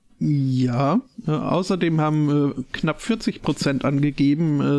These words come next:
äh, sie fühlten sich, äh, von ihren Freunden dazu, äh, genötigt, äh, Alkohol zu trinken.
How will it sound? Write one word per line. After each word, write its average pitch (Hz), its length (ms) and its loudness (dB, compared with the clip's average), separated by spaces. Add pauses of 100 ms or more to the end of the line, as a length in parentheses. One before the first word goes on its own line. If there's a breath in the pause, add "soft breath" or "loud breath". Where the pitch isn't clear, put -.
(120)
äh, 139 40 -6
sie 143 400 2
fühlten 170 400 -4
sich, - 300 -4
äh, 139 100 0
von 143 260 -2
ihren 143 300 0
Freunden 143 680 -2
dazu, 135 720 0
äh, 127 220 0 (540 loud breath)
genötigt, 151 600 0
äh, - 40 -6
Alkohol 131 600 0
zu - 140 -4
trinken. 160 480 0